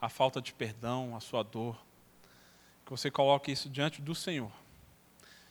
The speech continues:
e que você procure, ao longo dessa semana, tratar isso. Seja oferecendo o perdão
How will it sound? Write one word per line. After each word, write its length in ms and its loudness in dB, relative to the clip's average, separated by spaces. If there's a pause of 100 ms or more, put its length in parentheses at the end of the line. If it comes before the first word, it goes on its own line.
(400)
e 60 -10
que 120 -6
você 380 2
procure, 540 0
ao 80 6
longo 240 4
dessa 220 2
semana, 580 -2
tratar 420 4
isso. 480 -8 (840)
Seja 540 -2 (640)
oferecendo 720 0
o 60 0
perdão 500 -2